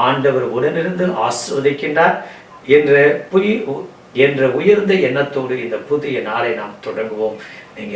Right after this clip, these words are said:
எல்லாரும் நல்லா இருக்கணும். மீண்டும் ஆனமலை ஆரோக்கிய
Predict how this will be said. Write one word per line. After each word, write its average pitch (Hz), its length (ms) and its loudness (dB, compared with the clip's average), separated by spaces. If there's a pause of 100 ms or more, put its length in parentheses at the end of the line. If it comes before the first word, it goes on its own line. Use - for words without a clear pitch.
எல்லாரும் - 480 -2
நல்லா 110 260 -4
இருக்கணும். - 380 -8 (720)
மீண்டும் 180 340 4 (200)
ஆனமலை 120 340 0 (140)
ஆரோக்கிய 180 500 4